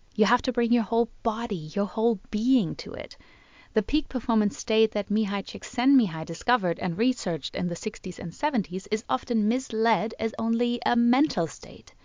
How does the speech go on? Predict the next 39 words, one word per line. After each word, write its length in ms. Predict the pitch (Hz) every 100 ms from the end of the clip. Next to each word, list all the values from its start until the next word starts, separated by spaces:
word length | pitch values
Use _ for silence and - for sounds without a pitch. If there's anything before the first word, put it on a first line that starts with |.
| - - - -
And 120 | 220 220
to 100 | 240
a 40 |
certain 300 | - 311 240
extent, 420 | 208 - 269 202 190
this 140 | 226
is 140 | 226
true. 360 | - - 339 - - - - - - _
But 120 | 233
if 140 | 220 -
you 80 | 233
look 240 | 277 -
at 140 | 202
musicians, 720 | 208 233 214 262 - 190 175 -
athletes, 560 | 233 233 - 180 165 -
even 220 | 240 254
programmers, 1120 | - - 311 349 359 - 156 156 - - - - - - - -
they're 260 | 240 269 -
all 220 | 240 277
using 400 | 247 247 247 247
their 140 | 226 214
whole 340 | - 226 233 - -
body, 480 | 190 220 185 120 165
their 160 | 190
senses 760 | 185 - 233 302 285 - 160 -
in 220 | 196 190
their 220 | 185 180
flow 380 | - - 226 254
process. 720 | - 294 339 - 123 - - - - - - _ _
And 180 | 226 233 -
we 220 | 220 254 -
are 220 | 254 214
sensual 680 | - - 208 233 - 175 180
and 160 | 180 175
sexual 440 | 202 - - 202
beings. 680 | 185 208 196 160 160 - -
Taking 360 | - 254 262 240
our 140 | 202
bodies 480 | 190 202 208 190 -